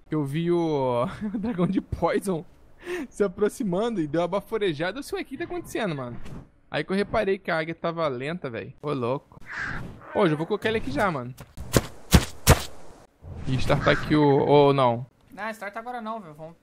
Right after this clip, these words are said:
Speaker 2: vamos tentar pegar mais lá. A gente já joga tudo essa bosta.
Speaker 1: Então, beleza, então.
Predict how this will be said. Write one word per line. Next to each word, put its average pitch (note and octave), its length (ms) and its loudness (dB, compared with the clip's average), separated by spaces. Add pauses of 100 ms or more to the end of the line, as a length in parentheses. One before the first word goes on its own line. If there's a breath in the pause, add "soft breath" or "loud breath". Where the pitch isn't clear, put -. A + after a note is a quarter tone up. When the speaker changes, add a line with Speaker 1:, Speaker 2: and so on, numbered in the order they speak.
Speaker 2:
vamos G3 500 -12
tentar F#3+ 240 -16
pegar F#3 220 -12
mais F3+ 220 -10
lá. E3 140 -10
A E3+ 40 -14
gente F3+ 160 -20
já F#3+ 180 -10
joga F3+ 240 -14
tudo - 140 -20
essa F3 160 -14
bosta. D3+ 300 -16 (220)
Speaker 1:
Então, D3 120 -12
beleza, C#3 360 -4
então. - 280 -6